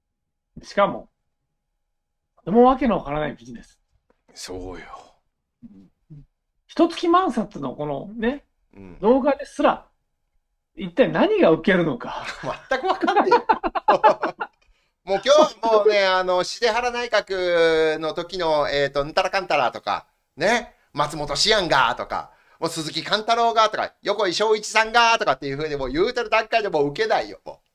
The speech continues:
Speaker 1: う。<laughs> で、そういう風に、でもついつい出てくる、このやかましいタレントたちの、あれを、「いや、それはね、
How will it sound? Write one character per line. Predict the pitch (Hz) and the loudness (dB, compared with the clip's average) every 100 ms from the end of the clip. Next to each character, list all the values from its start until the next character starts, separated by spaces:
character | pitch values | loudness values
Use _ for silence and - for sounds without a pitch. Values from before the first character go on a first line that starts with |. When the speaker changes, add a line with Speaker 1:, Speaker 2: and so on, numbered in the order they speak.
| _ _ | _ _
Speaker 1:
う。 | |
<laughs> | - - _ - - - - | -14 -14 _ -20 -20 -20 -4
で、 | 170 | -4
そ | - 254 | 2 2
う | 262 | 4
い | 262 | 2
う | |
風 | 247 254 | 0 -2
に、 | |
で | 180 | 2
も | 226 | 2
つ | 220 | 6
い | 330 | 4
つ | 349 | 4
い | 262 | -2
出 | 190 302 | 0 0
て | 302 | 2
く | 233 | 4
る、 | 175 - - _ - | 2 0 -12 _ 0
こ | 185 | 4
の | 170 160 | 4 2
や | 147 180 | 4 4
か | 202 | 4
ま | 233 | 0
し | 220 247 | 0 -4
い | |
タ | 180 175 | 0 0
レ | 226 | 0
ン | |
ト | 240 | 0
た | 247 220 | 0 0
ち | - | 0
の、 | 147 98 - _ | -2 -2 -10 _
あ | - | 0
れ | 208 | 2
を、 | 208 | 2
「い | 160 | 0
や、 | 139 | -10
そ | - - | -12 -20
れ | |
は | - 196 | -20 -14
ね、 | 214 | -14